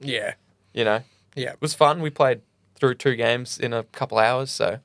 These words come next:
Speaker 1: Yeah, and that's a cheap one as well. I think that one, like, I've seen that online for, like, thirty-five bucks.
Speaker 2: Yeah, sick.
Speaker 1: Like, yeah. Um, so, yeah, like, we, we both really froth cooperative games.
Speaker 2: Yeah.
Speaker 1: I, I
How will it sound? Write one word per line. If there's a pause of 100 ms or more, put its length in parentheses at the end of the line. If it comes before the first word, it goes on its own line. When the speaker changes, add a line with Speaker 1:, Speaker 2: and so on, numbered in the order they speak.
(440)
Speaker 1:
Yeah,
and
that's
a
cheap
one
as
well.
I
think
that
one,
like,
I've
seen
that
online
for,
like,
thirty-five
bucks. (100)
Speaker 2:
Yeah,
sick.
Speaker 1:
Like, (160)
yeah. (680)
Um, (800)
so,
yeah,
like, (580)
we,
we
both
really
froth (320)
cooperative
games. (140)
Speaker 2:
Yeah.
Speaker 1:
I,
I